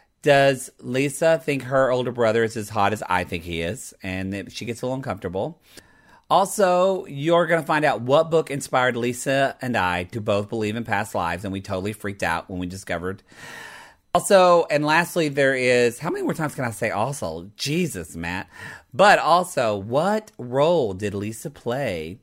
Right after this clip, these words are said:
in Little Shop of Horrors in college, which she felt like was her big break? Which, by the way, the director of that show was Lindsay Loeffler from the first episode of Dear Maddie Show.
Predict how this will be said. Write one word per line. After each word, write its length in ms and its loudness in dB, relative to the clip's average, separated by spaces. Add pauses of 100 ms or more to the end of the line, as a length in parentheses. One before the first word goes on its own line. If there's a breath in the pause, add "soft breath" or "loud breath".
(320)
in 420 -4
Little 200 -2
Shop 260 -4
of 100 -8
Horrors 300 -2
in 100 -4
college, 400 0
which 140 -6
she 100 -4
felt 240 0
like 220 -4
was 140 -6
her 120 2
big 320 -4
break? 380 0 (300 loud breath)
Which, 340 2
by 160 4
the 60 0
way, 180 0
the 80 -2
director 400 -2
of 20 -6
that 160 0
show 240 -2
was 300 0
Lindsay 320 -2
Loeffler 420 -2
from 200 -4
the 80 -6
first 300 -2
episode 300 -8
of 80 -8
Dear 140 -8
Maddie 220 -6
Show. 260 -10